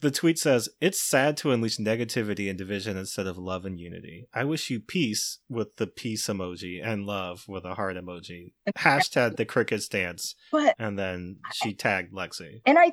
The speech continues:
Speaker 1: <laughs>
Speaker 2: like, w-, which is, and then she deleted it soon afterwards. But a quick note, I think it's wild that it kind of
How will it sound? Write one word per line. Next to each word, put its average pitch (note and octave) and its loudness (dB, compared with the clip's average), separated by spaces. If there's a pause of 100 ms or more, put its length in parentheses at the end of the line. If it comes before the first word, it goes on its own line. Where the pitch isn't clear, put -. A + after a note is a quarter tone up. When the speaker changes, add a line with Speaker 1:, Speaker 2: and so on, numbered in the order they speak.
(160)
Speaker 1:
<laughs> - 0
Speaker 2:
like, - 8
w-, C4 4
which D4+ 6
is, A#3+ 0
and C4 10
then D4 10
she C4 4
deleted G3+ 6
it E3+ 2
soon G3 2
afterwards. F3 2
But G#3 8
a A3 6
quick G4 2
note, F#3+ 6
I A3+ 6
think D#4+ -2
it's A4 -4
wild F3+ 6
that F#3+ 4
it G3+ 4 (240)
kind C4 4
of D4+ 8